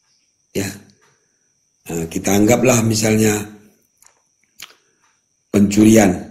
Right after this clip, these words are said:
Jangan pencurian, rumit lah. Penipuan aja lah,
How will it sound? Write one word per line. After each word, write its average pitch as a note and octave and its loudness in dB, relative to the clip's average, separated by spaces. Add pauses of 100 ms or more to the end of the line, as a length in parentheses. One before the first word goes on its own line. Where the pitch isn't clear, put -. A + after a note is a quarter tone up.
(1120)
Jangan G#2+ 2
pencurian, G2+ 0 (200)
rumit F#2+ 0
lah. D#2 -6 (100)
Penipuan G#2+ 4
aja G#2 2
lah, - -10